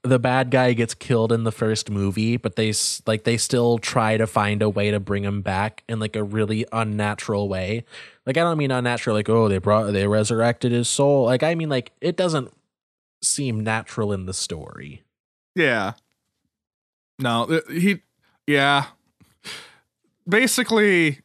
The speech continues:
Speaker 2: uh, the sequel, uh, would you mind if I spoiled it? 'Cause it's not that big of a thing.
Speaker 1: I don't mind.
Speaker 2: Okay. Uh, you remember the part where they read the book and he came back to life?
Speaker 1: Yeah, does someone do that again?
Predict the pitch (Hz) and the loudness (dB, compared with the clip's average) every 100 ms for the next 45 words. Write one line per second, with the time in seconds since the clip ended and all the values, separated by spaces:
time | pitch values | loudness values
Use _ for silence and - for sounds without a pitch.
0 | - 147 139 135 135 - 160 170 - 233 | -2 4 6 4 2 -2 -2 0 2 0
1 | 233 - 202 185 156 135 - _ 147 139 | 0 0 2 4 2 -2 -10 _ -2 -2
2 | - _ _ _ 160 180 - 247 247 233 | -4 _ _ _ -2 0 2 2 4 4
3 | 226 190 - - 180 160 135 120 110 - | 2 0 -2 0 2 2 2 0 -4 -2
4 | 139 127 151 143 139 135 - 131 120 110 | -2 0 0 0 0 -2 0 -2 0 -2
5 | 101 107 76 98 - _ _ _ _ 165 | -4 -6 -8 -12 -20 _ _ _ _ -2
6 | 170 156 123 95 90 92 92 92 - - | 2 2 2 0 -2 -2 -4 -6 -14 -20
7 | - _ _ _ - 135 - 104 - - | -20 _ _ _ -4 -4 -4 -8 -10 -20
8 | _ - 165 165 156 - 185 208 269 294 | _ -2 2 2 0 -2 0 2 2 0
9 | 277 254 254 214 190 175 180 170 160 170 | 2 2 2 2 2 2 2 0 0 -2
10 | 170 175 156 165 156 160 156 - 139 139 | 0 -4 -2 -2 0 0 -2 -2 0 0
11 | 156 - - _ _ _ - 127 127 110 | -2 -6 -20 _ _ _ -4 0 2 2
12 | 104 113 - 135 143 131 123 120 117 104 | 0 -2 0 2 2 0 0 0 0 -2
13 | 95 92 95 110 | -2 -2 -4 -6